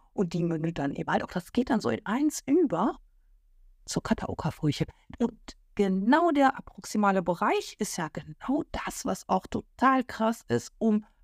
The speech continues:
Brücken, auch Kronen im Verbund, ohne Brückenglieder oder ist egal, wie viele Brückenglieder du hast,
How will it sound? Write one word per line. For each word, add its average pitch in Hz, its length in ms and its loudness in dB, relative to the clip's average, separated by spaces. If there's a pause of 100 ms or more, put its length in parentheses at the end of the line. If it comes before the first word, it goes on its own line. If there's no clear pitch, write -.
(200)
Brücken, 185 760 2 (580)
auch 156 320 0 (280)
Kronen 196 400 0
im 160 160 -4
Verbund, - 840 0 (800)
ohne 381 220 2
Brückenglieder 165 800 -2
oder 202 200 2 (360)
ist - 240 -10
egal, 180 420 2
wie 170 80 0
viele 294 320 2
Brückenglieder 160 600 -2
du 160 100 0
hast, 233 200 4